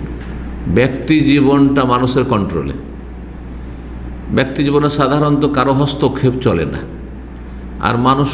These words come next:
খুব কম নিরুপায় হয়। কিছু কিছু ক্ষেত্রে হতে পারে ব্যক্তি জীবনেও বাধা আসতে পারে, স্বাভাবিক।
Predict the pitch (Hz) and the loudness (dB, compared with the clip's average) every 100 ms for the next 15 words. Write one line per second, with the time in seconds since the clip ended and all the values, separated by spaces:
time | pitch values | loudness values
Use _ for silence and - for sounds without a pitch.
0 | - 156 135 147 139 151 143 139 127 95 | -2 0 0 2 2 2 2 4 2 2
1 | 80 80 85 - - - - - - - | 0 0 -4 -10 -12 -12 -12 -12 -16 -16
2 | - - - - - - - - - - | -16 -14 -14 -14 -14 -14 -14 -14 -14 -8
3 | - 180 170 - 135 117 101 107 110 90 | -2 2 4 4 4 4 4 4 4 4
4 | 80 - 120 120 107 95 92 95 90 87 | 0 0 -2 0 0 2 2 2 2 2
5 | 87 85 - 78 85 87 - - - - | 0 -2 -4 -4 -6 -8 -10 -10 -8 -8
6 | - | -8